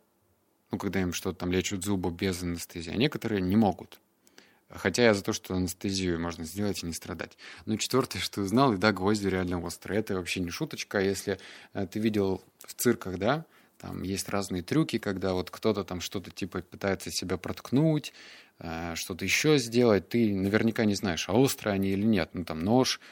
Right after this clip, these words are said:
когда кто-то глотает. Ну, непонятно, не подойдешь же к сабле, не потрогаешь ее. И вот когда я заказал себе гвозди,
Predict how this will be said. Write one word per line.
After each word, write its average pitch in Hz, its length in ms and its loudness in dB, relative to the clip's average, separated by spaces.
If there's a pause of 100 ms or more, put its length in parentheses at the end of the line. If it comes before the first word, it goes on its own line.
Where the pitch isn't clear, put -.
(160)
когда 92 240 -4
кто-то 95 280 -6
глотает. 92 520 -6
Ну, 123 80 2
непонятно, 123 560 2
не 95 200 0
подойдешь 117 600 4
же 110 140 -6
к - 100 -8
сабле, 90 340 4
не 87 100 -4
потрогаешь 120 600 -2
ее. - 100 -6 (560)
И 113 80 2
вот 156 160 6
когда 139 300 0
я 131 80 4
заказал 117 360 0
себе 104 280 -4
гвозди, 120 540 2